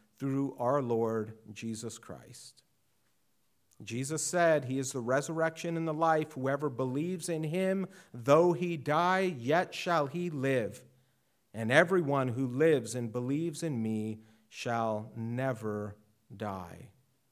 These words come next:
And so we have a firm anchor in Christ.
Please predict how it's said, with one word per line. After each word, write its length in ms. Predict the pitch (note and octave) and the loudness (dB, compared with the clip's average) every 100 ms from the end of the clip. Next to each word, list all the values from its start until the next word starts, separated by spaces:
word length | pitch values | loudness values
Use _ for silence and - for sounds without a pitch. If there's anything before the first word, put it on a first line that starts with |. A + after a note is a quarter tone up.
| _ _ _ _ _ _ _ _ - | _ _ _ _ _ _ _ _ -18
And 140 | G#2+ | -14
so 160 | - B2 | -6 -4
we 180 | A#2 B2 | -4 -6
have 340 | C3+ D3 C3+ | -4 -4 -4
a 300 | A#2+ G#2+ G2+ - _ - | -2 -4 -6 -14 _ -4
firm 480 | C3 C#3+ D3+ D3+ - | -2 0 -2 -4 -8
anchor 640 | A#2+ A#2 A#2+ G#2+ F#2+ F#2+ - | -8 -8 -8 -10 -12 -14 -12
in 160 | A2 G#2 | -10 -10
Christ. 640 | - F#2 - - - _ | -12 -16 -14 -18 -20 _